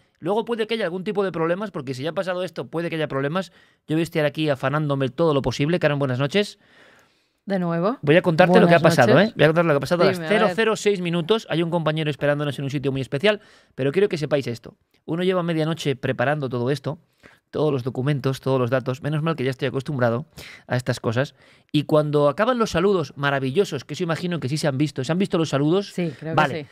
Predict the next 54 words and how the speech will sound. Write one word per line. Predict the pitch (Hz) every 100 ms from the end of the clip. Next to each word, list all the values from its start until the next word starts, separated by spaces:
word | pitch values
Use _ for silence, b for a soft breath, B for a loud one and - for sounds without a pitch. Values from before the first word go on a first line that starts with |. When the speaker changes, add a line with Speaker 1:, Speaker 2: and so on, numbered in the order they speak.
| b
Speaker 1:
Y | - 156
justo | 208 269 226
al | 196
acabar | 185 208
los | 196 -
saludos | 175 156 139
de |
ese | 165 170
padre | - _ - 170 165
y | 151
esa | 147 143
madre, | 143 143 139 -
ese | 127 143
padre | 151 151 143
y | 135
esa | -
niña | 135 139
maravillosos, | 131 127 120 123 143 131 117 B B B
había | 117 139
otro | 135
niño | 135 131
también, | 120 123 170 156
otro | - 127 127
en |
las | 123
alturas, | 120 113 160 139 127 b b b b
uno | 143 147
maravilloso | 139 127 123 123 143 143
en | 127
la |
casa | 127 131
de | 123
las |
siete | 127 113
chimeneas. | 117 131 160
Lo | 147
que | 147
habéis | 220
visto, | 190 170 208 b b b -
justo | 262 240
en | 285
ese | 214
instante, | 180 196 202 - _ _ _ _ _ - -
lo | 127
que | 196
es | 165 -
todo | 202 185
el |
software, | 143 151 156 202
todo | - 185 196 196
el, | 175 151 143
toda | 160 226 214
mi |
pantalla, | 175 151 135 180 302